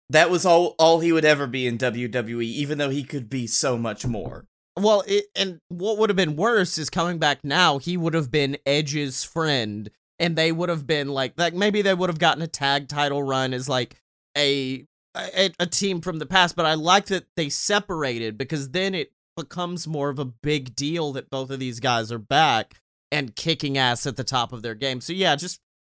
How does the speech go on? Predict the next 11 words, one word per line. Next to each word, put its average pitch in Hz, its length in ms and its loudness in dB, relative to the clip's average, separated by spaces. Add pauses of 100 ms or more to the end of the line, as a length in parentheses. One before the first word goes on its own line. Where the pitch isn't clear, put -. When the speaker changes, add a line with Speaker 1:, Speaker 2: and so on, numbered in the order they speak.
(160)
Speaker 2:
fuck 294 300 4
yeah, 180 220 2
Christian. 147 600 -4
I'm 151 160 -2
excited 180 460 4
to 151 60 -4
see 165 180 -2
him 147 140 -4
back. 131 320 0
The 160 80 -6
dude, 175 440 -6